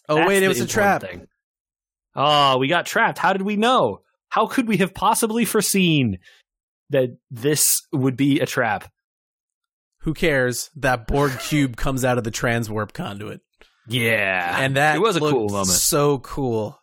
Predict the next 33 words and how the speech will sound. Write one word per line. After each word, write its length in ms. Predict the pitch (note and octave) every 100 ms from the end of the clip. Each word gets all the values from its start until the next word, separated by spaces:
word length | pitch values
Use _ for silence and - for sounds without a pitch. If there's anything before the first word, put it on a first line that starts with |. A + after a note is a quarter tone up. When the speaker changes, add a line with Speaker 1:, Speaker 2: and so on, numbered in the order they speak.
| _
Speaker 1:
They 120 | D3
did 220 | D3 D3+
such 300 | - D#3+ D3
a 60 | D#3
good 200 | C#3+ D3
animation 720 | C#3 C3+ B2 A#2 A2+ A#2 A2+
job 420 | A2 G#2+ G#2 G#2+ - _ _ _ _
on 220 | A#2 G#2+ G2+
that. 280 | - - - _ _ _ _ _ _ _ _ _ _ _
Like, 200 | B2 B2+
the 140 | D3+ C#3+
Speaker 2:
And 80 | A2+
Speaker 1:
digital 280 | A2+ F#3
Speaker 2:
then 100 | E3+ D#3+
Speaker 1:
animation 380 | C#3 C3+ -
on 100 | C3
that 140 | A#2+ A#2
cube 220 | C3 A#2+
coming 220 | C#3 B2
out 80 | A#2
of 60 | A2+
the 60 |
transwarp 500 | G#2+ A#2 A2+ A#2 B2
conduit 400 | B2 C3+ C3+ C3+
and 120 | A#2 A#2
just 160 | A#2 G#2 - _ _ _ _ _
shooting 680 | - - - B2 C3+ C#3 C#3+
its 140 | B2+
way 380 | C3 B2 B2+ B2+
out 220 | A#2+ B2
of 80 | B2+
the 100 | A#2+
conduit. 380 | - A#2 A#2+ B2+